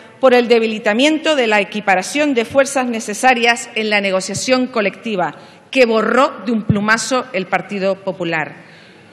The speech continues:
lo que ha supuesto una evidente pérdida de la fuerza y del protagonismo necesario de los sindicatos en la negociación colectiva, lo que a su vez se ha traducido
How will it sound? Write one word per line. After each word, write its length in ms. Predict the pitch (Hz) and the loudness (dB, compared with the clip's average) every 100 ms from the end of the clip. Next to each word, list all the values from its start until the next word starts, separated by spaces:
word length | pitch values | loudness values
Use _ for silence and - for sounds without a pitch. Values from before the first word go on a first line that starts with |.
| - | -4
lo 100 | 247 | 2
que 80 | 311 | 2
ha 40 | |
supuesto 680 | 330 277 339 339 - 349 - - | 0 -2 -4 -4 -8 -12 -10 -4
una 240 | 285 294 | 2 4
evidente 880 | 269 262 302 330 - 349 359 - - | 4 4 2 2 0 -2 -2 -8 0
pérdida 520 | 285 285 277 285 285 - | 4 4 4 0 0 -2
de 200 | 202 208 | -2 0
la 100 | 185 | -2
fuerza 540 | - 339 - 349 359 - - | -2 -4 -2 -4 -6 -8 -8
y 100 | 226 | -4
del 200 | 208 202 | -4 -4
protagonismo 680 | 190 190 180 214 320 285 | -6 -2 -2 0 -2 -2
necesario 680 | 233 226 196 240 240 247 262 - - - | -2 -4 -4 0 0 0 -2 -6 -20 -6
de 160 | 202 240 | 0 2
los 140 | 233 | 2
sindicatos 920 | - 247 233 220 285 294 311 311 - - | 0 0 0 2 2 2 0 -6 -6 -8
en 140 | 220 | -4
la 100 | 214 | -2
negociación 760 | 196 190 185 180 - 233 247 247 - - - | 0 0 -2 -4 -2 0 0 -4 -12 -20 -10
colectiva, 640 | 214 196 - 208 165 143 - - - - - - - | -6 -4 -6 -6 -6 -6 -10 -20 -20 -20 -20 -20 -4
lo 140 | 254 | 0
que 60 | 254 | 2
a 40 | |
su 180 | 254 262 | 0 2
vez 160 | 285 320 | 2 2
se 120 | 311 | 0
ha 80 | 277 | 0
traducido 760 | 269 254 233 - 294 294 294 | 0 0 -2 -4 0 2 2